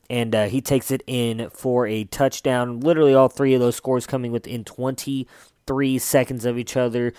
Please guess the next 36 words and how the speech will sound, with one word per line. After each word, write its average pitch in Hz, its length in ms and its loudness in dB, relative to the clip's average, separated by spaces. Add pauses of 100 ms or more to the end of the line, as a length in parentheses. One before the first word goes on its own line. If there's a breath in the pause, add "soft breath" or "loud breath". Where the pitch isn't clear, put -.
(240 loud breath)
and 131 380 0
all 131 180 8
of 156 80 6
a 151 40 0
sudden 160 300 2
we're 160 100 2
sitting 143 240 -6
here 156 100 2
looking 156 300 0
at, 151 100 2
"All 151 160 8
right, 151 280 8
this 135 200 -2
might 139 180 2
be, 131 160 0
like, 127 220 4
a 117 100 -2
huge 135 580 -4
fantasy 143 500 -2
football 117 420 -2
day," 113 360 2 (340 loud breath)
uh, 147 60 0
and 185 460 8
it, 180 140 0
it 175 140 0
did 190 180 4
after 175 300 8
that 160 180 6
kind 147 160 0
of 135 80 -4
fail 135 320 2
to 135 140 -4
live 113 260 0
up 117 160 -2
to 104 300 -8
expectations. 104 1200 -6